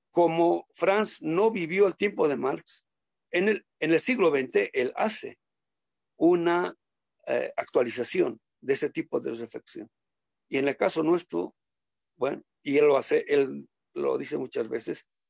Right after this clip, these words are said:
en América Latina, ¿no? Por un lado Chile y por otro lado, bueno, Centroamérica, América Latina en general, todo eso.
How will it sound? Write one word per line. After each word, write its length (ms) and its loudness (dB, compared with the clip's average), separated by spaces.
en 140 -2
América 340 -4
Latina, 540 -2
¿no? 240 -10
Por 140 -2
un 140 -4
lado 240 0
Chile 280 -4
y 40 -2
por 180 -4
otro 220 -6
lado, 320 -4
bueno, 300 -8
Centroamérica, 1200 -2
América 280 -6
Latina 260 -8
en 40 -12
general, 320 -10
todo 160 -12
eso. 120 -20